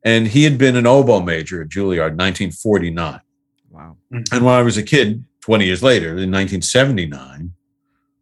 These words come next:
Speaker 1: uh, thirty years later, uh, I was studying oboe because I thought, "Well, I'm never gonna get into a real college. I gotta go to a music conservatory."
Speaker 2: <laughs>
Speaker 1: And, uh, you know, in those days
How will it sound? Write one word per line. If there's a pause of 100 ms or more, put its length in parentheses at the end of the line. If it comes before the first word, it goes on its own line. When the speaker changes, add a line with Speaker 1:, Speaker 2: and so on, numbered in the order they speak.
(440)
Speaker 1:
uh,
thirty
years
later, (320)
uh,
I
was
studying
oboe (420)
because
I
thought,
"Well,
I'm
never
gonna
get
into
a
real
college.
I
gotta
go
to
a
music
conservatory."
Speaker 2:
<laughs> (440)
Speaker 1:
And,
uh,
you
know,
in
those
days